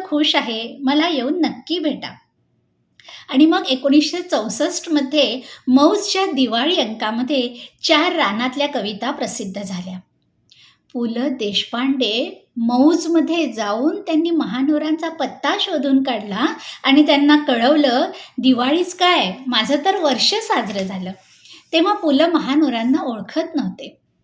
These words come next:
मग एकोणीसशे सदुसष्ट मध्ये पॉप्युलर प्रकाशननी नवे कवी नवी कविता या मालिकेमध्ये महानोरांच्या रानातल्या कविता प्रकाशित केल्या. रान शिवाराची चैतन्यानी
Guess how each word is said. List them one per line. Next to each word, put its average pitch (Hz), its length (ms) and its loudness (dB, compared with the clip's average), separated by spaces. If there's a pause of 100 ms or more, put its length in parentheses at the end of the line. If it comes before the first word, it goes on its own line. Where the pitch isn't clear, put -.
(340)
मग 339 360 4
एकोणीसशे 311 480 2
सदुसष्ट 285 680 0
मध्ये 277 360 2
पॉप्युलर 311 580 0
प्रकाशननी 269 1040 2 (200)
नवे 277 360 4
कवी 302 300 0
नवी 277 400 -2
कविता 185 540 -4 (180)
या 302 160 0
मालिकेमध्ये 240 920 -2 (220)
महानोरांच्या 254 720 0
रानातल्या 226 540 -4
कविता 226 420 -8
प्रकाशित 190 520 -8
केल्या. 175 360 -16 (720)
रान 247 360 2
शिवाराची 254 960 -2
चैतन्यानी 269 800 0